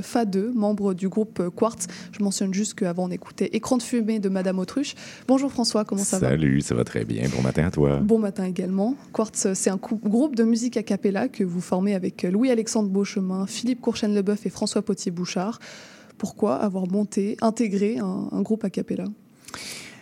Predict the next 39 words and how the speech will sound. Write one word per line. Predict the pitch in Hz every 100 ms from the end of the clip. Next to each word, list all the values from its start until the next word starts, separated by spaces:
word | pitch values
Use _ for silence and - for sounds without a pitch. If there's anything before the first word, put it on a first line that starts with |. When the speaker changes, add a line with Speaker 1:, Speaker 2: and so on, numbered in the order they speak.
| - -
Speaker 2:
Euh, | 78 80 78 71
ben, | 65 65 76 -
le, | 78
le, | - -
l'amour | - 90 92 101 120 117 76
de | 67
l'a | 69
cappella, | 69 67 67 67 73 82 80
ça | - 69 65
vient | 64 71
depuis | 65 - 69
l'enfance. | 67 65 - 85 90 85 - - 65
On |
a | 65
les | 62
quatre | - 80 73
été | 69
formés, | 67 - 67 71 71 76 76 71
Speaker 1:
Mhm. | -
Speaker 2:
euh, | 62
dans | 60
les | 65
chorales | - - 69
d'enfants, | 65 64 65 85 80 82 82 78 - -
euh, | 57 57 55
le |
mouvement | 62 58 65
des | 62
petits | 62 -
chanteurs, | - 65 62 71 67 67 65 65 64 58
euh, | 107 110 101 101 - - - - - -
gauche | - -
à | -
droite, | 127 135 - - 58
les, | 58
les, | 57 53
les | -
trois | - 69 -
autres, | 65 -